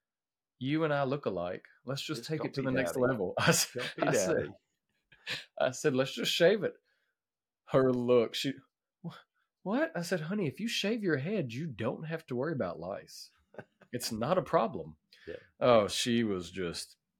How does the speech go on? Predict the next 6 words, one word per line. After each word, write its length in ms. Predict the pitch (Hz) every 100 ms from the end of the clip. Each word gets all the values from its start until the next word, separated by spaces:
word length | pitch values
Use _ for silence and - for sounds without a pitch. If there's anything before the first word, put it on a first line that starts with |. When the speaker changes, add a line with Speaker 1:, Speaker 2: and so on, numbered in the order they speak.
| _ _
Speaker 1:
mortified. 800 | 120 117 113 101 85 - 73 71 73 - _ _
Speaker 2:
And 220 | 123 135
you'll 80 | 117
be 120 | 90
a 60 | 85
trendsetter. 680 | - 92 92 - 80 -